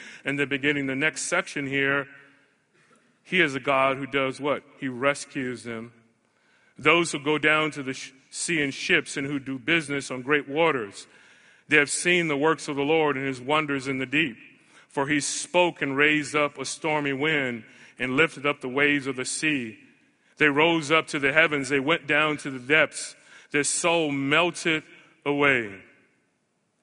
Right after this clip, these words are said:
They reeled and staggered like a drunken man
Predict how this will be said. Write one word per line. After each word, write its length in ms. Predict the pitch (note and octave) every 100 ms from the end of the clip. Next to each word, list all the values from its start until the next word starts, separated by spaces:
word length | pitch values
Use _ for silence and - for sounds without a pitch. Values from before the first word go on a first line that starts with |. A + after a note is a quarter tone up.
| _ _ - -
They 140 | D#3 D3
reeled 580 | C3+ C#3+ F#3+ F3+ D#3+ D#3
and 160 | D3
staggered 640 | - - E3 F3 E3 D3+ C3+
like 200 | C#3+ D3
a 80 |
drunken 480 | B2+ C#3 E3 D#3+ C3+
man 460 | C#3+ D#3 C#3 B2